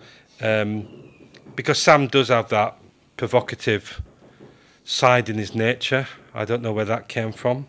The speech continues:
but, um, but there is something in him. Um, so we just need to, to pray.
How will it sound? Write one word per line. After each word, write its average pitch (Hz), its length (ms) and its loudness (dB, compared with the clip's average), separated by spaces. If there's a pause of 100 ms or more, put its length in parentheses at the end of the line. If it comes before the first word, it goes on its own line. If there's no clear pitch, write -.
(140)
but, - 400 -8
um, 107 380 0 (800)
but 131 140 -8
there 127 160 -2
is 127 120 -2
something 127 400 0
in 123 140 0
him. 143 220 -2 (600)
Um, 117 460 2 (340)
so 156 120 2
we 156 120 2
just 147 160 -4
need 131 220 4
to, 110 340 2 (140)
to - 100 -6
pray. 113 480 4